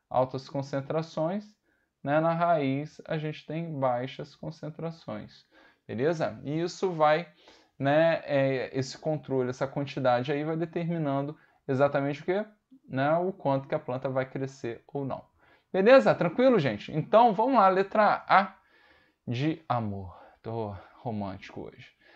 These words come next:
Analise o gráfico e responda qual é a relação entre a concentração de auxina no ponto B e a taxa de crescimento da raiz e do caule, ok? Então, galera,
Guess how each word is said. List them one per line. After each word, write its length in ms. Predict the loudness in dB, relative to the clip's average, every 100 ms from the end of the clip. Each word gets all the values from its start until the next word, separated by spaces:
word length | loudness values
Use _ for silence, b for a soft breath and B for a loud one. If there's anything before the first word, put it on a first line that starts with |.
| b 4
Analise 760 | 6 8 6 6 4 4 0 0
o 80 |
gráfico 840 | 2 6 6 4 0 -14 -14 -16 -18 _ _
e 80 | 0
responda 520 | 0 0 -2 0 0
qual 320 | 2 6 6
é 60 | 6
a 40 |
relação 520 | 4 4 4 2 -2 -2
entre 160 | -2
a 40 | -4
concentração 880 | -4 -4 -6 -2 -2 -2 -6 -6 -8 b b b
de 120 | -4 -2
auxina 520 | -2 -8 -8 -4 -2
no 120 | -4
ponto 360 | -2 -4 -2 -2
B 280 | 0 0 -4 b b b b -6
e 320 | -2 0 0 -2
a 160 | 2 2
taxa 640 | 4 4 4 4 0 -2
de 160 | -2 -4
crescimento 760 | -2 -2 -4 -4 -4 -4 -4 0
da 120 | 2
raiz 720 | 4 2 2 -2 -6 -10 _ _ _ _ _ -4
e 160 | 0 0
do 220 | -2 -6
caule, 420 | -4 -4 -4 -8 -20 _ _ _ -12
ok? 520 | -2 2 4 2 -6 -8
Então, 320 | -4 2 4
galera, 460 | 4 4 2 -2